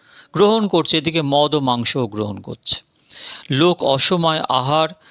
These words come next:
বিহার ও নিদ্রা যাবে। মনুষ্য অসময় বৃত্তিকালে করলে গর্ভেই সন্তানের মৃত্যু হবে। পুরুষ অন্য স্ত্রী হরণ করবেন ও রক্ষণ করবেন। বালক বালিকা লুকিয়ে গর্ভ নষ্ট করবেন এবং সংসারের প্রত্যেক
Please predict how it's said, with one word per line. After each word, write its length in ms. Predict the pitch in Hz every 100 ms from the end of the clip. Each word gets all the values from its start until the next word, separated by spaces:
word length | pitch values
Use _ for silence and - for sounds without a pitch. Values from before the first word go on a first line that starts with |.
| _
বিহার 420 | 117 131 135 143 143
ও 80 |
নিদ্রা 400 | 123 117 107 113
যাবে। 340 | 110 110 123 135 - - - - -
মনুষ্য 480 | 147 208 233 - 202
অসময় 640 | 156 - 185 160 160 151 147 - - _ 147 120 _ _
বৃত্তিকালে 1040 | 117 156 175 - 190 - 143 135 131 117 -
করলে 420 | - 151 143 131
গর্ভেই 520 | 104 120 120 120 147 196
সন্তানের 580 | - 139 127 131 123
মৃত্যু 400 | 113 131 - -
হবে। 340 | 131 127 131 139 - _ _ _ - - - - - - - - _ -
পুরুষ 380 | 196 226 208 -
অন্য 360 | 175 190 208 247
স্ত্রী 280 | - 202
হরণ 320 | 170 156 151 147
করবেন 460 | 151 139 135 139
ও 80 | 131
রক্ষণ 460 | 110 110 - 151 139
করবেন। 460 | 143 127 135 143 - _ _ - - - - -
বালক 360 | 131 135 190 202
বালিকা 400 | 170 156 151 156
লুকিয়ে 460 | 131 127 - 135
গর্ভ 340 | 120 120 110 117
নষ্ট 340 | 104 - -
করবেন 480 | 175 170 151 156 160
এবং 200 | 123 113
সংসারের 600 | - 139 143 - 131 127
প্রত্যেক 480 | - 190 - -